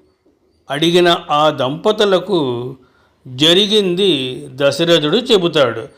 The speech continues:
దాంతో తమ మాదిరిగానే పుత్రశోకంతో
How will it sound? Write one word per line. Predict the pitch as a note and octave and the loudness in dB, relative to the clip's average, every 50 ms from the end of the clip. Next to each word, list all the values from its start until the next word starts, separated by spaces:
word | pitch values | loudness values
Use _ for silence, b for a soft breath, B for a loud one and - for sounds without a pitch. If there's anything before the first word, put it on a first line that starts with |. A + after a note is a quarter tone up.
| b b b b b b - | b b b b b b -12
దాంతో | B2+ B2+ C#3+ D3+ E3 F#3+ G3+ F#3 F#3 G3 F#3 F3+ E3+ D#3+ E3+ F#3 b b b b b b b _ _ _ _ _ _ _ _ - | -4 0 2 2 2 2 0 0 0 2 4 4 4 2 0 -4 b b b b b b b _ _ _ _ _ _ _ _ -2
తమ | D#3+ D#3 F3 G3+ A3+ | 0 2 2 2 4
మాదిరిగానే | A3+ G#3+ G#3 G#3 G#3 G3 G3+ G3 G3 F#3+ F3+ F3 E3+ E3 E3 D#3 D#3 D3+ D3 D3+ - - _ _ _ _ _ _ _ _ _ _ _ - | 4 6 4 4 4 2 2 0 0 0 0 0 0 0 -2 -4 -6 -6 -6 -8 -12 -18 _ _ _ _ _ _ _ _ _ _ _ -8
పుత్రశోకంతో | D#3+ E3 E3 - - - A#3 A#3 A#3 - - G3 F#3 F3+ E3+ - F3+ E3 E3 D3+ D3+ D#3 D3+ D3 D3 C#3+ D3 E3 G#3 | -8 -8 -8 -4 0 2 4 4 4 4 4 4 4 4 4 0 -2 -4 -4 -6 -6 -4 -4 -2 -2 -4 -6 -8 -10